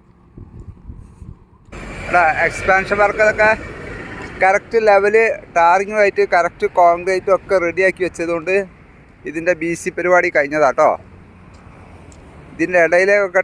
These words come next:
ടാറിങ്ങൊക്കെ ഇറങ്ങിപ്പോയിട്ടുണ്ടല്ലോ. ഉം, അത് കുഴപ്പമില്ല. ഇവിടെ വേറെ മോഡലാട്ടോ. നമ്മുടെ തൊണ്ടയാട് ആ ഭാഗത്തൊക്കെ ചെയ്ത പോലെ ഒരു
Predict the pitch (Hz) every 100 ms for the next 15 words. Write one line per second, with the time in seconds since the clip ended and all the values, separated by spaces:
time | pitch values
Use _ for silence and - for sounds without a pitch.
0 | 170 156 160 165 160 160 151 151 156 147
1 | 143 139 139 143 - - - - - -
2 | - - - _ _ _ 110 87 - -
3 | - - 156 - 104 82 - - - -
4 | - - - - - - - - - 185
5 | 202 185 185 202 185 180 185 175 165 170
6 | 98 95 139 156 151 147 143 131 - -
7 | 143 151 165 175 170 160 160 160 - 160
8 | 151 156 156 156 156 160 151